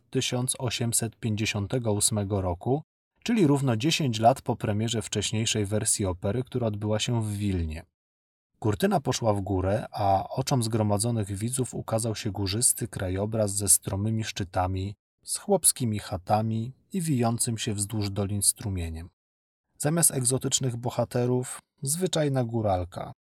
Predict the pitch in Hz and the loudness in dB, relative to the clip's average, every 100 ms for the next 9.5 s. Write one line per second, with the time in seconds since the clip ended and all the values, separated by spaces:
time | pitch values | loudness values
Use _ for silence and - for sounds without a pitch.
0 | _ - 107 - - 110 - - _ _ | _ 4 4 4 -4 -10 -12 -16 _ _
1 | _ - 98 98 98 98 98 98 104 101 | _ 0 0 4 2 2 0 0 0 2
2 | 101 98 110 - - 101 90 82 - - | 0 0 2 2 2 2 0 -4 -10 -12
3 | _ _ _ _ - 147 175 - 135 123 | _ _ _ _ 0 4 4 4 6 6
4 | 127 113 131 127 117 113 107 117 113 113 | 4 2 2 2 0 0 0 0 2 0
5 | 110 110 101 104 110 117 - 104 101 - | 0 0 4 4 2 0 0 -2 -2 -2
6 | - 110 - - 107 - 107 98 113 104 | -2 2 0 2 0 2 -2 -2 -2 -2
7 | - 104 - 110 110 104 98 98 101 98 | -2 -6 -4 -2 0 0 0 0 -2 -2
8 | 101 95 92 101 110 98 90 - 92 90 | 0 0 0 0 0 -2 -4 -4 -2 0
9 | 95 107 123 127 - | 0 2 2 -2 -6